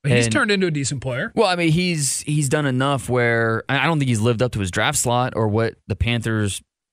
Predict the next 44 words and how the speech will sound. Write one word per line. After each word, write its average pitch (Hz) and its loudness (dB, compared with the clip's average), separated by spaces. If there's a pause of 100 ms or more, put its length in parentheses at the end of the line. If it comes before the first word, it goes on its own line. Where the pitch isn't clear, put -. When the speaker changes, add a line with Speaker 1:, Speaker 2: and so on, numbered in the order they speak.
(160)
Speaker 2:
'cause 104 -4
the - -10
Panthers 123 0
gave 104 2
up - -2
a - -2
lot 98 -2
to 95 -6
go 110 0
Speaker 1:
Where 208 2
Speaker 2:
up 233 -2
Speaker 1:
was 208 0
Speaker 2:
and 120 0
Speaker 1:
he 127 2
Speaker 2:
get 208 0
him. 180 -2
Speaker 1:
picked? 127 -10
That's 202 -2
their 160 -2
fault. 92 -12 (600)
Speaker 2:
Um, 101 2
Speaker 1:
We 196 4
wouldn't 160 -4
have 117 -8
picked 117 -8
him 104 -14
there. 101 -16
God, - -12
we're 269 -6 (120)
good 262 -2
at 233 -8
this. 143 -2 (240)
How, 285 -2 (180)
why, 202 0
how 262 2
come 294 -2
N 214 2
F 226 -2
L 208 0
team 208 -2
hadn't 180 0
hired 165 0
you 123 -2
yet? 110 -6